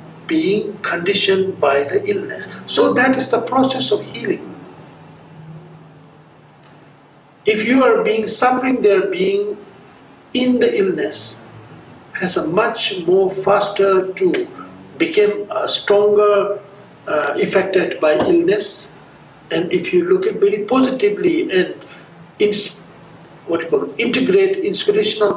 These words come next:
practice and use the, your illness as a tool of the practice development, and then illness itself also either diminished, either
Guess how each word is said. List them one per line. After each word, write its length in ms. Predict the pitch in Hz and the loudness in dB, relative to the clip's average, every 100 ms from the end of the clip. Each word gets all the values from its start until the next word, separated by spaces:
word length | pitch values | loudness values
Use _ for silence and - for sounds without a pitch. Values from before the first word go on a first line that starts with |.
| - | -2
practice 680 | 196 226 - 196 - - - - - | -2 -2 -4 -8 -6 -8 -12 -20 -10
and 120 | 160 | -4
use 360 | 156 180 254 262 | 0 2 4 4
the, 120 | 202 | 4
your 280 | 175 175 - | 2 2 2
illness 440 | 190 190 185 185 | 0 2 2 0
as 160 | - 165 | -2 -4
a 80 | - | -4
tool 500 | - 294 302 - 156 | 0 2 4 2 0
of 140 | - | -4
the 80 | - | -6
practice 680 | - 165 165 202 - - - - - - | -2 0 0 -4 -4 -6 -10 -18 -20 -6
development, 640 | - 247 262 - - - - - - - - - - | 0 4 4 2 0 -6 -12 -20 -20 -16 -14 -14 -10
and 160 | 160 165 | -6 2
then 300 | 190 190 190 | 2 2 -2
illness 500 | 254 254 247 - - | 0 2 4 2 -2
itself 460 | - - - 220 - 190 | -4 0 2 2 2 2
also 500 | 214 208 175 - - - - - - - - - - | 2 2 0 -2 -6 -14 -20 -20 -20 -20 -20 -10 -2
either 440 | 226 226 208 - | 4 4 4 2
diminished, 760 | 175 185 208 415 - - - - - - - - - - - | 0 0 0 -2 -4 -6 -8 -14 -18 -20 -20 -20 -20 -20 -6
either 480 | 220 220 214 185 | -2 2 4 2